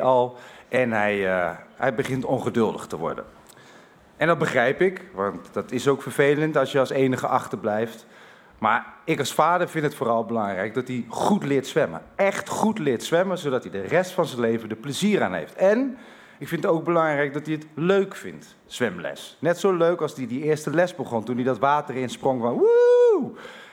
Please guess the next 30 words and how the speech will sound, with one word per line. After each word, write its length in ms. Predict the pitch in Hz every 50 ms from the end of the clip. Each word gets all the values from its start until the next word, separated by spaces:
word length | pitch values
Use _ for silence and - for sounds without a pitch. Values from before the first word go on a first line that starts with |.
| - -
En 160 | - 156 139
dat 140 | 180 175 160
hij 80 | 151
dat 200 | 135 160 190 190
gevoel 360 | - - 160 - - 151 135
vasthoudt 580 | 117 - - 160 190 - - - 175 175 180 180
en 200 | - 156 156 -
ook 240 | 175 185 185 160 123
daar 280 | 156 165 180 185 180
de 60 | 143 143
rest 240 | 131 160 180 175
van 140 | - 190 175
zijn 140 | - 156 143
leven 420 | 135 120 120 123 123 123 123 120 123 - - - - _
van 200 | - - 143 131
blijft 300 | 117 135 131 131 127 -
genieten. 460 | - - 123 139 151 147 - 82 76 - - - - - - - - - - - - - - _
De 300 | - 143 147 147 147 147 139
vader 720 | - - - 185 175 180 175 123 135 120 107 104 101 92
rechts 400 | 92 104 123 170 220 220 - -
van 220 | - - 135 117 107
mij 420 | 101 95 95 110 120 165 170 - -
op 100 | 131 110
het 120 | 113 -
bankje 560 | - 110 101 107 101 - - 143 156 - - - - -
denkt 220 | - 165 156 139
daar 120 | - 123 120
heel 220 | 131 143 139 127
anders 340 | 117 95 90 78 78 - 87
over. 400 | 80 80 82 - 113 143 190